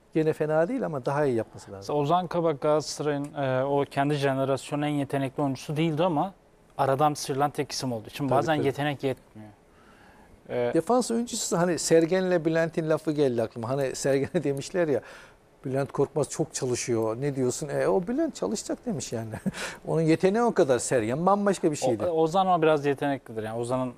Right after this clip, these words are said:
Speaker 2: e,
Speaker 1: Yok, yok, Ozan alıp bazen çıkıyor böyle
Speaker 2: Tabii, tabii, öyle bir
Speaker 1: topla.
Speaker 2: çalım
Speaker 1: Var öyle
Speaker 2: şeyi vardı.
Speaker 1: şeyleri. Var,
Speaker 2: Tekniği
Speaker 1: var.
Speaker 2: iyidir yani. Biz,
Speaker 1: Sevindim de.
Speaker 2: biz stoper, günümüz stoper şeyini,
Speaker 1: E,
Speaker 2: e,
Speaker 1: Liverpool niye aldı bir adam?
Speaker 2: karşılayan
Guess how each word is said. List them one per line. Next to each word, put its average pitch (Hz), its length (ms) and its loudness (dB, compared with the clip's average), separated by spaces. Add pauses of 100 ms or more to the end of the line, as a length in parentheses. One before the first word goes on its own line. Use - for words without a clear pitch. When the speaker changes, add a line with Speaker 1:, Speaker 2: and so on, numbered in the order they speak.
(160)
Speaker 2:
e, 117 320 0
Speaker 1:
Yok, 175 240 4
yok, 156 120 4
Ozan 147 240 2
alıp 156 280 4
bazen 147 300 6
çıkıyor 170 420 4
böyle 131 260 4
Speaker 2:
Tabii, - 0 -
tabii, 127 140 0
öyle 127 360 0
bir 131 160 6
Speaker 1:
topla. 120 100 2
Speaker 2:
çalım 139 200 4
Speaker 1:
Var 175 80 8
öyle 151 200 6
Speaker 2:
şeyi 139 120 2
vardı. 131 140 2
Speaker 1:
şeyleri. 104 260 -2
Var, 139 120 2
Speaker 2:
Tekniği 151 140 2
Speaker 1:
var. 160 60 4
Speaker 2:
iyidir 151 180 2
yani. 131 220 4
Biz, 156 140 2
Speaker 1:
Sevindim 160 240 -2
de. - 40 -2
Speaker 2:
biz 131 80 -4
stoper, 143 400 -2
günümüz 135 380 -4
stoper 135 580 0
şeyini, 147 360 -6 (100)
Speaker 1:
E, 143 40 -4
Speaker 2:
e, 120 280 0
Speaker 1:
Liverpool 208 400 4
niye 220 200 0
aldı 156 340 0
bir 123 60 0
adam? 110 160 -2
Speaker 2:
karşılayan 131 640 0